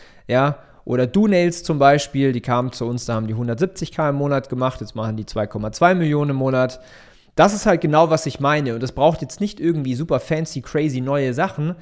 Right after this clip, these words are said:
sondern es braucht einfach ein geiles Zielgruppenverständnis und dann, äh, die Expertise, wie man daraus ein Offer baut, was die Leute wirklich haben wollen.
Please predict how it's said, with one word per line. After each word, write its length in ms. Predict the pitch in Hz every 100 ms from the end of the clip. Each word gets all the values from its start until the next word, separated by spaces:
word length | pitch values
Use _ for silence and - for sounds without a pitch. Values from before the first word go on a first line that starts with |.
| - _
sondern 260 | 123 139 139
es 80 | 127
braucht 220 | 135 -
einfach 300 | 147 160 143
ein 140 | 135
geiles 400 | 131 143 139 127
Zielgruppenverständnis 1040 | - 202 160 131 127 120 127 120 143 170 170
und 240 | 127 -
dann, 260 | 127 151 151 - - -
äh, 440 | - 135 131 117 117
die 140 | 131
Expertise, 640 | 139 - 131 - 165 143 131
wie 80 |
man 200 | 139 131
daraus 460 | 123 127 131 127 -
ein 160 | 117 -
Offer 340 | 90 - 120
baut, 380 | 113 110 127 -
was 180 | 117 113
die 80 | 107
Leute 320 | 113 113 113
wirklich 380 | 117 - - -
haben 260 | 104 107 107
wollen. 320 | 104 104